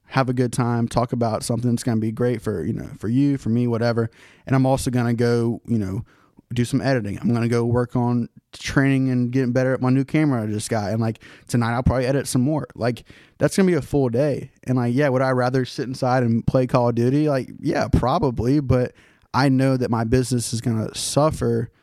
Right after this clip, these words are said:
if I don't take those steps, right? So you'd really just have to, like, suck it up sometimes. And, hey, like, you may be out shooting all day,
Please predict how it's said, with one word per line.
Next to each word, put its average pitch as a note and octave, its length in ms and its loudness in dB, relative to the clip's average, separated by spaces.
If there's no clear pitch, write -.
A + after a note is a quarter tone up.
if - 180 0
I A2 120 0
don't A#2+ 420 -2
take G#2 240 -2
those G#2 180 -4
steps, - 420 -4
right? A#2 240 -4
So - 120 2
you'd C3 200 4
really C3+ 240 2
just B2+ 160 -2
have A#2 240 -2
to, B2 100 0
like, G#2+ 220 -6
suck - 260 -2
it A#2 80 -2
up A#2 160 0
sometimes. A2 560 0
And, G#2+ 160 0
hey, D3+ 160 2
like, B2+ 180 -2
you C3+ 140 4
may C3 160 2
be B2+ 200 0
out B2 200 0
shooting C#3+ 240 0
all D3 140 2
day, E3 340 -2